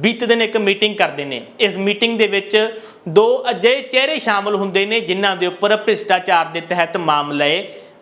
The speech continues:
ਦਰਜ ਨੇ। ਅਜਿਹੇ ਕੀ ਹਾਲਾਤ ਬਣ ਗਏ ਨੇ ਕਿ ਹੁਣ ਮੁੱਖ ਮੰਤਰੀ ਭਗਵੰਤ ਮਾਨ ਨੂੰ ਉਹਨਾਂ ਲੋਕਾਂ ਦੇ ਨਾਲ ਮੀਟਿੰਗ ਕਰਨੀ ਪੈ ਰਹੀ ਆ ਜਿਨ੍ਹਾਂ ਦੇ ਉੱਪਰ ਐਫ ਆਈ ਆਰ ਦਰਜ ਆ ਭ੍ਰਿਸ਼ਟਾਚਾਰ ਦੇ ਤਹਿਤ। ਨਾਲ ਇਹ ਵੀ ਖਾਸ ਆ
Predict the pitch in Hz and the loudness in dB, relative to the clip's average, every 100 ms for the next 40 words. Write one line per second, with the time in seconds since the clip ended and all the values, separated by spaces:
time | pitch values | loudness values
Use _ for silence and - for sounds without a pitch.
0 | - 156 202 196 180 143 127 - - 208 | -10 2 2 2 -6 -14 -18 -10 -2 2
1 | 254 302 - 285 285 254 233 240 226 233 | 2 2 -4 -2 2 2 0 -2 -2 0
2 | 226 254 247 247 247 240 214 208 214 202 | -2 0 0 0 0 2 2 0 0 0
3 | 202 220 226 226 196 202 180 - 180 170 | -2 -4 -2 0 2 2 0 -2 2 4
4 | 170 170 208 233 208 233 269 214 185 196 | 2 2 -2 -2 2 2 4 2 2 0
5 | 190 247 240 220 196 196 190 185 190 254 | 0 0 2 2 2 2 0 -4 -2 -2
6 | 247 226 190 190 180 170 180 185 185 208 | 2 0 0 -4 2 2 2 2 2 2
7 | 226 - - - 208 254 262 214 208 208 | -2 -14 -20 -6 -2 2 0 0 -2 2
8 | 233 247 262 262 - - 214 214 214 202 | 2 4 2 -2 -6 0 0 2 0 2
9 | 196 185 160 180 165 170 220 - 208 - | 2 0 2 0 2 0 0 2 0 0
10 | 226 - 180 151 147 151 147 139 - - | -2 2 2 0 -6 -6 -2 -2 -4 -14
11 | - 240 170 180 208 240 247 277 330 240 | -18 -8 0 2 2 0 -2 0 0 2
12 | 208 185 185 131 | 0 0 -2 -2